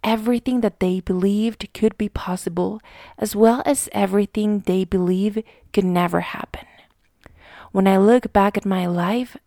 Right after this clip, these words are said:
I'm proud of my achievements, but I can also notice that the only reason why I achieved certain specific things and not others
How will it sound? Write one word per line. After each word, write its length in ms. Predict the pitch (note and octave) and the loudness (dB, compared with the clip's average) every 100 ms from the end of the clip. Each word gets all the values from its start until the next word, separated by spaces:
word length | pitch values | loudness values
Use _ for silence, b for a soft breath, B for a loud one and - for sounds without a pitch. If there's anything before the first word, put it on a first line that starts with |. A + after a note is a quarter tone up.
| - | -4
I'm 140 | A3 | -2
proud 480 | - - G#3 A#3+ C4 | -2 -2 0 2 0
of 80 | G#3+ | -2
my 120 | F#3+ | -2
achievements, 920 | F3 - - G#3 G#3 F#3 - - - - B B B | -2 -6 -8 -6 -6 -6 -10 -12 -16 -20 B B B
but 120 | - | 0
I 100 | F#3+ | 2
can 180 | F#3+ G3 | 2 2
also 240 | G3 G#3 A#3 | 2 2 0
notice 800 | G#3 G3 G3 G3+ - - - - B B - | 2 2 2 2 -2 -8 -12 -18 B B -8
that 160 | F#3 | -6
the 160 | F#3 - | -6 -2
only 480 | G#3 A3+ B3+ C4+ B3+ | 2 2 2 0 -2
reason 640 | F#3+ F#3+ F#3+ - F#3 F#3+ | 0 0 0 -4 -10 -8
why 260 | F3 E3 - | -4 -4 -4
I 440 | - F3+ F3+ F3+ G3+ b b b | -4 -2 -2 -4 -8 b b b
achieved 720 | F#3 - - G#3+ A#3 A#3+ A3+ | -6 -4 -4 -2 0 -2 -4
certain 440 | - G3+ G3 G#3 | -4 -2 0 -2
specific 640 | G3+ - F#3+ F#3+ - E3+ - | -4 -8 -8 -8 -6 -8 -6
things 380 | F#3+ G3 A3 A3+ | -4 -2 -2 -4
and 180 | G3 F3+ | -4 -2
not 220 | F3+ F3 | -2 -4
others 540 | E3 E3+ A#3 C#4+ D4+ | -2 -2 -2 -4 -6